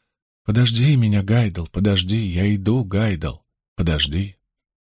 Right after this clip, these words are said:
Слова стихли, дыхание вновь стало медленным. Стало ли оно глубже? Выглядела женщина по-прежнему бледной, как смерть.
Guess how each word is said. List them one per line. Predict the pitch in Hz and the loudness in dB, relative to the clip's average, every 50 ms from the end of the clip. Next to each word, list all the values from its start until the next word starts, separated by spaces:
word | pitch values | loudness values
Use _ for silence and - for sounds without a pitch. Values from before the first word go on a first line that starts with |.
| _ _ _ _ _ _ _ _ _ _ _ _ _ _ _ _ _ _ _ _ _ _ | _ _ _ _ _ _ _ _ _ _ _ _ _ _ _ _ _ _ _ _ _ _
Слова | - - - 127 151 180 | -2 0 2 2 4 4
стихли, | 170 - - - 165 143 - 123 131 131 - - _ _ _ | 2 2 2 2 0 0 0 -2 -2 -2 -4 -8 _ _ _
дыхание | - 110 107 - 123 110 107 104 98 | 0 0 2 2 4 4 4 4 2
вновь | 87 87 95 90 - | 2 2 0 2 0
стало | - - 92 85 85 | 0 0 0 2 2
медленным. | 85 101 117 113 110 107 101 95 90 95 95 _ _ _ _ _ _ | 2 2 2 0 0 0 0 -2 -2 -4 -10 _ _ _ _ _ _
Стало | _ - - - - 139 151 151 | _ -2 0 2 2 0 2 0
ли | 139 139 | 0 0
оно | 143 147 151 | 2 0 0
глубже? | 143 127 139 135 120 101 90 82 82 82 69 64 - _ _ _ _ _ _ _ _ _ _ _ _ _ | 0 2 2 2 2 2 0 -2 -2 -4 -4 -6 -10 _ _ _ _ _ _ _ _ _ _ _ _ _
Выглядела | - 92 107 123 123 120 127 135 131 131 135 131 131 | 0 4 4 4 4 4 2 0 2 2 0 2 2
женщина | 110 120 120 113 - - - 110 | 2 2 2 2 0 0 0 0
по-прежнему | 101 110 98 - 117 107 92 104 101 95 82 | 0 0 0 0 0 2 4 4 4 2 2
бледной, | 82 92 98 110 107 113 113 107 | 2 0 0 0 0 0 -2 -2
как | - - 92 92 - | 0 -2 -4 -2 0
смерть. | - - - 76 69 64 - - - - - | -2 0 0 0 0 -2 -4 -4 -6 -6 -6